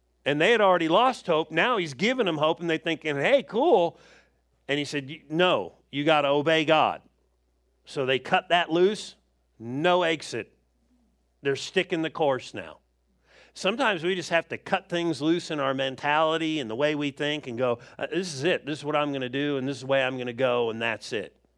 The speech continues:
And I'm staying the course." But they got hope. He got hope. And if you think about it, man, can we get hope like that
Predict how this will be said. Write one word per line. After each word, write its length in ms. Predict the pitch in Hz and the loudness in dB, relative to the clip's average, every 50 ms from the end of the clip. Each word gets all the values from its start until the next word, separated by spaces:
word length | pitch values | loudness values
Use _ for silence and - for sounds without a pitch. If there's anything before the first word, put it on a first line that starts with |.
| _ _ _ _ _ _ _ _ - | _ _ _ _ _ _ _ _ -8
And 80 | 139 | -6
I'm 80 | 156 160 | -6 -6
staying 380 | - - - 170 175 175 165 156 | -6 -4 -4 -2 -2 -2 -2 -4
the 60 | 139 | -4
course." 500 | - - 214 208 160 110 - - - - _ _ _ _ _ _ _ _ _ _ _ _ _ _ _ _ _ _ _ _ _ _ _ - - - - | -4 -4 -4 -4 -4 -8 -10 -16 -20 -20 _ _ _ _ _ _ _ _ _ _ _ _ _ _ _ _ _ _ _ _ _ _ _ -20 -16 -8 -6
But 100 | 165 165 | -4 -2
they 140 | - 214 247 | 0 0 0
got 240 | 233 233 190 165 151 | 2 4 2 2 2
hope. 400 | 156 208 277 285 - - _ - | -2 -4 -6 -6 -8 -10 _ -10
He 160 | - 220 269 | -8 -6 -4
got 300 | 254 156 139 139 139 - | 0 0 2 0 0 -2
hope. 400 | - 190 330 370 302 - _ - _ _ _ _ _ _ _ _ _ _ _ _ _ _ _ _ - | -6 -8 -6 -6 -8 -8 _ -20 _ _ _ _ _ _ _ _ _ _ _ _ _ _ _ _ -2
And 200 | - 190 208 208 | 0 0 2 2
if 160 | 190 175 - | 0 -2 -4
you 80 | 165 156 | -8 -8
think 280 | - - 330 370 349 | -6 -4 -4 -4 -2
about 360 | 330 254 131 113 98 95 98 104 | -2 0 2 2 2 2 0 -2
it, 200 | 110 139 - _ _ _ _ _ _ _ _ _ _ _ _ _ _ _ _ _ _ - | -4 -6 -8 _ _ _ _ _ _ _ _ _ _ _ _ _ _ _ _ _ _ -2
man, 320 | 160 214 247 226 156 120 | -2 0 0 0 -2 -4
can 260 | 110 - - 139 123 113 | -6 -6 -6 -6 -4 -4
we 160 | 131 180 202 | -4 -4 -2
get 200 | 190 226 220 196 | -2 -2 -2 -2
hope 260 | 175 208 220 - - | -2 -4 -4 -4 -2
like 240 | 214 220 202 202 - | -2 -2 -2 -4 -4
that 260 | 214 214 240 254 247 | -6 -4 -6 -6 -10